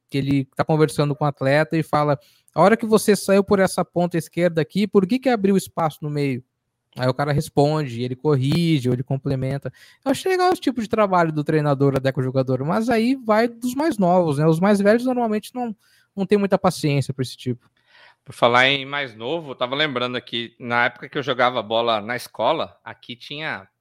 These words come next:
Speaker 2: Pichote, Pesquila, uns campeonatos,
Speaker 1: Porra.
Speaker 2: e tinha um treinador nosso que chamava, chama Boy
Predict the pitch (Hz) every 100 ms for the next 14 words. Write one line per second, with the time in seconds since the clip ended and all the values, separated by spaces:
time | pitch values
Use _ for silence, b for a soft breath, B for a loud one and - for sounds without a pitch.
0 | - 113 - 92 117 - - 101 - -
1 | 104 110 101 - 117 117 107 104 139 -
2 | - _ 117 113 120 120 123 120 - 139
3 | 147 143 151 175 135 120 113 117 131 -
4 | 120 117 120 123 - - - - 127 107
5 | 92 104 131 175